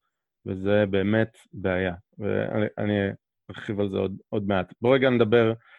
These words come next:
כאילו, אני חוז-, לוקח אותנו חזרה לביבי על זה שהוא, אה, ראש ממשלת החוץ.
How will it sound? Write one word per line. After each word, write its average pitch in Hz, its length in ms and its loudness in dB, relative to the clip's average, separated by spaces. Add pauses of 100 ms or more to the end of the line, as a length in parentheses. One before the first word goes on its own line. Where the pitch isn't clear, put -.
(380)
כאילו, 117 160 4
אני 110 100 4
חוז-, 123 240 -2
לוקח 135 260 2
אותנו 139 200 0
חזרה 117 280 4
לביבי 127 340 4
על 107 120 4
זה 110 80 -2
שהוא, 110 560 2 (520)
אה, 104 260 4
ראש 104 360 -2
ממשלת 113 440 2
החוץ. 165 340 4